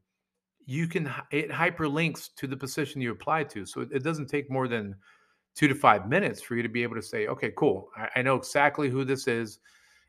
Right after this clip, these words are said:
and, uh, the position that I applied to. So I need to start thinking of talking points or at least mentally prepare for my interview."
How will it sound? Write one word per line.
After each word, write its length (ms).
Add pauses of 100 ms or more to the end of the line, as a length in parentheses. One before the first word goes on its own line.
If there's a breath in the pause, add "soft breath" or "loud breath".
(120 soft breath)
and, 360
uh, 280
the 80
position 680 (100)
that 220
I 80
applied 400
to. 160
So 180
I 60
need 300
to 260
start 360
thinking 220
of 100
talking 380
points 400
or 140
at 40
least 280
mentally 480
prepare 440
for 140
my 160
interview." 280